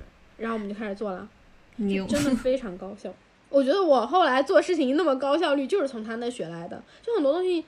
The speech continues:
Speaker 1: 你不需要停顿，你想要做的事情就是立刻马上去做。然后那个人就帮我们注册了，申请了公司，我就开始做平面的东西，我就设计公司的 logo，然后设计公司的所有东西，我们做了公司的网站，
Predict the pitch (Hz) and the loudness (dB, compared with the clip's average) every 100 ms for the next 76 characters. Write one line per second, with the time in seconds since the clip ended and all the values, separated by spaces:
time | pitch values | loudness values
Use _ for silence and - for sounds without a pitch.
0 | _ 277 247 427 415 339 277 254 240 208 | _ -6 -2 -2 0 0 0 -2 -4 -6
1 | 226 240 254 330 202 233 285 277 277 240 | -4 -4 -4 -4 -4 -2 -2 -2 -4 -6
2 | 233 262 285 277 262 180 196 208 214 190 | -8 -8 -8 -6 -6 -6 -10 -10 -10 -10
3 | - _ _ - 254 254 294 339 294 247 | -12 _ _ -8 -4 -2 -2 -2 0 0
4 | 214 214 254 247 240 220 - 262 247 240 | -2 -4 -2 -2 -2 -6 -8 -6 -4 -4
5 | 180 185 233 285 269 269 233 214 262 254 | -4 -8 -8 -8 -8 -4 -4 -4 -4 -6
6 | 240 190 202 208 247 - - 214 285 294 | -6 -8 -8 -8 -10 -12 -10 -6 -6 -4
7 | 226 226 269 240 196 190 247 214 208 190 | -4 -4 -4 -4 -6 -8 -6 -6 -6 -6
8 | 220 - - - 277 247 226 220 226 247 | -8 -10 -20 -8 -4 -2 -4 -6 -8 -8
9 | 226 226 233 214 185 185 196 226 254 220 | -6 -6 -6 -6 -8 -8 -8 -8 -6 -6
10 | 214 214 220 208 208 208 185 185 214 220 | -6 -8 -8 -8 -6 -6 -6 -8 -10 -10
11 | 170 - - 220 196 202 233 220 226 226 | -10 -12 -8 -6 -4 -4 -4 -4 -6 -6
12 | 220 185 180 226 202 | -6 -6 -6 -8 -8